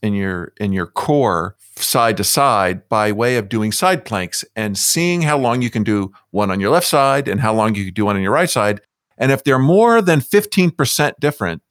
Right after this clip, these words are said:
then you're so far out of balance that you have a much greater chance of,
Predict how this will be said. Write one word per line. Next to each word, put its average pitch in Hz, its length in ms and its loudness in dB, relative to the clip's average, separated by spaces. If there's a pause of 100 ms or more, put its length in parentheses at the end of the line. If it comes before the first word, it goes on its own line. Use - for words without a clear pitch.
(760)
then 131 680 0
you're 156 240 4
so 202 340 2
far 175 220 2
out 147 100 2
of 135 80 2
balance 123 440 -2
that - 180 -10
you 127 80 -2
have 107 160 0
a 101 60 0
much 131 400 -2
greater 113 320 -2
chance 98 420 -6
of, 90 180 -6